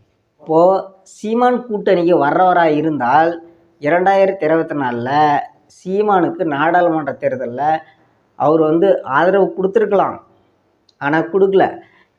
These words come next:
இதுலேருந்து என்ன தெரியுது? விஜயும் சீமானும் இணைய மாட்டார்கள், இணைவதற்கு வாய்ப்பு இல்லை. சீமான் வந்து ஒரு பிரச்சனையை வந்து களத்தில் இறங்கி போராடுறவர்.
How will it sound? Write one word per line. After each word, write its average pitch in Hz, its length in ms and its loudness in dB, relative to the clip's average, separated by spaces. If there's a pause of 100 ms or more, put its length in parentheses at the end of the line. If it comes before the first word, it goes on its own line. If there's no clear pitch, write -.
(140)
இதுலேருந்து 180 340 2
என்ன 170 200 2
தெரியுது? 151 360 0 (560)
விஜயும் 175 600 0
சீமானும் 180 760 0
இணைய 165 340 0
மாட்டார்கள், 123 520 -2 (680)
இணைவதற்கு 165 640 2
வாய்ப்பு 160 400 2
இல்லை. 117 260 -8 (640)
சீமான் 247 480 2
வந்து 208 320 2 (220)
ஒரு 185 140 -8 (120)
பிரச்சனையை 226 520 2
வந்து 208 200 0 (160)
களத்தில் 185 540 -2 (100)
இறங்கி 214 440 0
போராடுறவர். 143 680 0